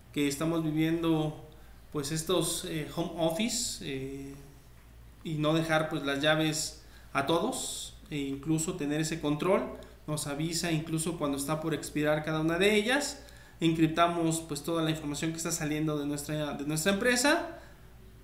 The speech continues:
Y como les comenté, pues, esas alertas para tener ese control específico.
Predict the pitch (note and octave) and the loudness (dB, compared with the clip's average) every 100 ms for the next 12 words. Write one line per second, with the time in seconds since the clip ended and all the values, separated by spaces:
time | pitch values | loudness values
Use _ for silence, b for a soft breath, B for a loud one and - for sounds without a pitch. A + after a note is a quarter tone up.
0 | - A#3+ A#3+ G3+ E3+ D#3+ E3 D#3+ D#3+ F3+ | -6 -4 0 2 4 2 2 2 2 0
1 | F#3 D#3+ D#3+ E3 F3 - D3 D3 E3 E3 | -2 -2 -2 -4 -4 -2 2 4 6 4
2 | E3 D#3+ - D3 C#3+ C#3+ D3 D#3 D3+ D#3+ | 0 -4 -4 -6 -4 -2 0 0 -2 -4
3 | A2 C3+ C#3+ C#3+ C#3+ - C3+ A#2+ - - | -6 -6 -4 -4 -4 -6 -8 -8 -10 -12